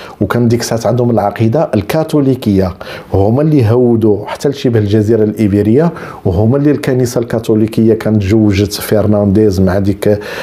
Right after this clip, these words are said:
فيليب، آه، شي حاجة ديال مملكة الأراغون مع قشتالة،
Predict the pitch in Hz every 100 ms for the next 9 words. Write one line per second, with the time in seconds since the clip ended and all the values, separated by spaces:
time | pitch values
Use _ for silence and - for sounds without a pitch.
0 | - - 113 104 110 107 - 110 104 104
1 | 92 104 92 101 104 110 107 98 107 104
2 | 107 - - - 113 110 110 107 101 -
3 | 113 107 104 98 120 110 90 107 - -
4 | - 104 135 170